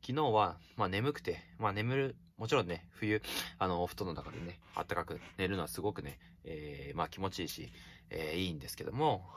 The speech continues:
まあ、その後、起きて、えー、まあ、寝ちゃったなっていうような気持ちになる。えー、だったら、まあ、眠くても、寒くても、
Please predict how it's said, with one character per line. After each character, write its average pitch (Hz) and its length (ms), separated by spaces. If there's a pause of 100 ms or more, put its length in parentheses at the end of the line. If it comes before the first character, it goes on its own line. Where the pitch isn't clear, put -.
(260)
ま 107 80
あ、 - 20
そ 110 120
の 123 180
後、 98 320 (300)
起 - 100
き - 0
て、 131 300 (400)
え 85 520
ー、 87 40
ま 95 100
あ、 - 100 (180)
寝 87 100
ち - 80
ゃ - 20
っ 87 80
た - 100
な 110 100
っ 123 40
て 104 120
い - 20
う - 20
よ 87 60
う - 20
な 87 80
気 - 120
持 73 100
ち - 120
に - 80
な - 100
る。 - 100 (420)
え 76 560
ー、 - 40
だ - 80
っ - 40
た - 160
ら、 160 240 (200)
ま - 100
あ、 92 40
眠 - 220
く - 60
て - 100
も、 78 240
寒 90 240
く - 80
て - 80
も、 160 240